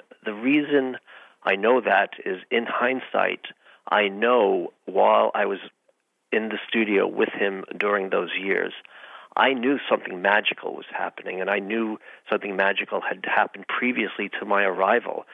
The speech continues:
Uh, I could see it when I looked at a photograph of his. There was something special, something unique, and something different than anybody else had done previously or was doing at that time.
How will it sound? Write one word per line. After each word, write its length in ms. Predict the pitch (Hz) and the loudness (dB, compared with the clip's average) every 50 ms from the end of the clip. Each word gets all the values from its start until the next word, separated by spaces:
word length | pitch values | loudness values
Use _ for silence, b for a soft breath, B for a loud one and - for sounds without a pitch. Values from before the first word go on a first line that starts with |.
| B B B B B B B B - | B B B B B B B B -2
Uh, 500 | - - 98 95 98 98 98 95 82 67 | 2 4 4 6 6 6 4 4 4 4
I 120 | - 98 95 | 2 2 0
could 120 | - 95 - - - - | -2 -8 -14 -16 -10 -6
see 120 | 113 113 | 0 2
it 140 | 117 120 117 - - - - | 2 2 2 0 -2 -2 0
when 160 | 101 104 101 | 0 2 4
I 80 | 107 107 | 4 2
looked 280 | 101 107 110 - - | 2 0 -2 0 0
at 80 | 123 - | -2 -2
a 120 | - - | 0 2
photograph 440 | - 110 - - - - - - - - | 2 2 2 2 2 2 0 0 0 -4
of 100 | 85 - | -6 -8
his. 260 | - - 90 85 82 | -6 -4 -4 -4 -2
There 100 | - 95 | -4 -4
was 120 | 87 90 - - - | -4 -4 -6 -2 -2
something 300 | 117 110 - - 110 95 - - | -2 -2 -2 -6 -8 -8 -10 -12
special, 420 | - - 117 117 110 - - 127 - - | -2 0 2 2 2 0 -2 -4 -4 -4
something 300 | - 120 - - 92 90 | -6 -6 -6 -8 -10 -8
unique, 480 | 90 90 92 92 104 120 151 - - B B B B B B - | -8 -8 -6 -4 -2 -2 -2 -4 -8 B B B B B B -8
and 100 | 107 - - | -8 -4 -2
something 560 | - 113 110 - - 117 117 113 117 113 110 110 B B B B B B B B B B - | -2 -2 -2 -2 -2 -2 0 0 0 -4 -6 -8 B B B B B B B B B B 2
different 340 | 127 143 - - - - - | 2 2 2 0 -2 -2 2
than 300 | - 123 123 127 131 127 127 - _ - | 4 4 4 4 2 -2 -6 -8 _ -4
anybody 460 | - 127 160 185 180 170 151 139 127 - | 0 2 2 2 4 4 2 2 2 2
else 200 | 131 151 151 - - - - - - - - _ _ _ _ - - - - - | 2 2 2 0 -6 -14 -20 -20 -20 -20 -20 _ _ _ _ -20 -16 -14 -6 -2
had 280 | - - 127 123 127 123 | 0 2 2 0 2 2
done 240 | - 139 151 170 160 | 2 2 2 2 0
previously 600 | - - - 165 226 359 403 - - - 95 92 | -2 0 2 4 6 6 6 6 4 0 -2 0
or 160 | 92 98 110 | 2 2 2
was 140 | 110 110 98 - | 2 0 -4 -2
doing 280 | - 110 120 135 135 131 | 0 2 4 4 2 2
at 120 | 131 - - | 0 -2 -2
that 160 | 131 123 - - | -2 -4 -4 -4
time. 500 | - - 120 - - - - - - | -4 -2 0 0 0 0 -2 -4 -6